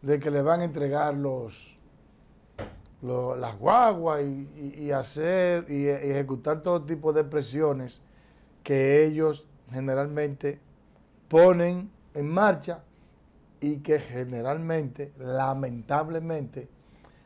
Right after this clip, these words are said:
las autoridades tienden a sucumbir, sucumbir a esas presiones. Y por eso es que las cosas siempre en nuestro país se ven desorganizadas. Entonces,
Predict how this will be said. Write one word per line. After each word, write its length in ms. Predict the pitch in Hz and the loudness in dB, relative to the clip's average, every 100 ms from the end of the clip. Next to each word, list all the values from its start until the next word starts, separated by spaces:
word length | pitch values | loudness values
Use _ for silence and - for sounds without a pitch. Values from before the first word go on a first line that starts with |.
| _ | _
las 80 | 135 | -2
autoridades 800 | 135 135 131 127 131 139 139 - - _ - | -2 -2 -4 -2 -2 -2 -4 -6 -20 _ -8
tienden 340 | 131 135 127 | -6 -4 -6
a 120 | 120 | -8
sucumbir, 800 | 107 - 117 117 113 107 127 120 131 _ _ | -10 -10 -10 -8 -10 -8 -10 -12 -16 _ _
sucumbir 600 | - 135 123 113 123 127 | -8 -6 -6 -6 -8 -8
a 160 | 123 117 | -8 -8
esas 460 | 113 - 120 - - - - _ - | -8 -10 -12 -14 -20 -20 -20 _ -12
presiones. 640 | 123 104 110 101 98 - - | -12 -10 -14 -16 -20 -18 -8
Y 120 | 135 | -6
por 240 | 107 139 | -2 0
eso 360 | 151 143 165 170 | 2 2 4 4
es 260 | 160 143 - _ _ _ _ - | 4 0 -12 _ _ _ _ -8
que 120 | 131 | -6
las 140 | 131 | -6
cosas 380 | - 147 147 143 | 0 0 2 -2
siempre 560 | 143 139 131 123 131 127 | 0 0 0 -6 -12 -10
en 80 | |
nuestro 300 | 117 123 139 | -10 -8 -8
país 400 | 131 135 120 113 - - _ | -6 -6 -6 -10 -18 -20 _
se 180 | - 123 | -12 -6
ven 260 | 131 135 123 | -4 -6 -4
desorganizadas. 1000 | 135 135 123 120 107 107 - - - - | -6 -6 -10 -12 -14 -16 -20 -20 -20 -20
Entonces, 560 | 117 185 190 135 135 | 2 4 4 2 -4